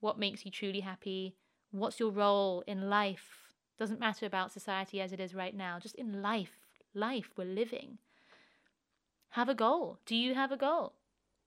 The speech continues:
A long-term goal, little short-term goals that make you feel like, yeah, you have a purpose this week, or today you have a purpose, this year you have a purpose. You are working your way towards such and such.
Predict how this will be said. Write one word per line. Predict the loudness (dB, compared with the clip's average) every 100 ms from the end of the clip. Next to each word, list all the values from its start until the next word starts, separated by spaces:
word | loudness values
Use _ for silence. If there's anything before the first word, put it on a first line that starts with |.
| _ _ _ _ _ _ _ _ -2
A | 2
long-term | 4 2 2 0 2 4
goal, | 6 6 2 -12 _ -6
little | -6 -4
short-term | 0 0 0 -2 -4 -2
goals | -4 -6 -6
that | -4
make | -2 -2 -4
you | -10
feel | -2 0 2 2 0 -2 -16 -20 -20 -2
like, | -2 2 8 8
yeah, | 8
you | 4 2
have | 0
a |
purpose | 2 0 2 -2
this | -4 -8 -4
week, | -2 -2 -4 -6
or | -4 -4
today | -4 0 2 2
you | -2 -4
have | -6
a |
purpose, | -2 -2 -2 -6 -6 -2
this | -2 -2
year | -2 2 2
you | 0 -2
have | -4
a | -6
purpose. | -4 -4 -2 -8 -6
You | -2 2
are | 2 2 0 -6 _ _
working | 0 0 2 -2
your | 0
way | 2 2
towards | 0 0 0 -2
such | 0 -2 0
and | -4 2
such. | 2 2 -2 -20